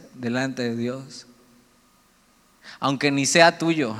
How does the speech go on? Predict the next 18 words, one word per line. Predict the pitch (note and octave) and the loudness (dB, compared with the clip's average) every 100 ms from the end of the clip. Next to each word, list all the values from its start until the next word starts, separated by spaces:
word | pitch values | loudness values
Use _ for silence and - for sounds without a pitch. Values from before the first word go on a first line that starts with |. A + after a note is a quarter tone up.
| G2+ B2+ | -10 -12
<laughs> | G#2 - - | -12 -18 -10
porque | - B2+ C3+ | -6 -4 -2
toda | D#3+ E3 | 4 4
buena | D#3+ D#3+ D#3 C#3+ | 4 0 0 -2
dádiva | C3+ C#3 D3 D#3 C#3+ C#3+ | 0 0 2 0 0 0
y | B2+ | -4
todo | C3+ C#3 C#3 | -6 -6 -4
don | C3 C3+ | -6 -6
perfecto | C3+ B2+ C3+ B2+ C3+ | -6 -6 -8 -8 -8
desciende | B2 A#2 B2+ C3 B2+ | -6 -6 -6 -4 -6
de | B2 | -4
lo | A#2 A2+ | -4 -4
alto, | B2 A#2 A#2 G#2+ - - - | -4 -8 -14 -16 -18 -20 -12
del | A2 | -8
Padre | B2 C3 C3 | -6 -4 -4
de | B2 | -6
las | A#2+ A2+ | -8 -12
luces. | B2+ C3+ B2+ A#2 - | -14 -16 -18 -18 -18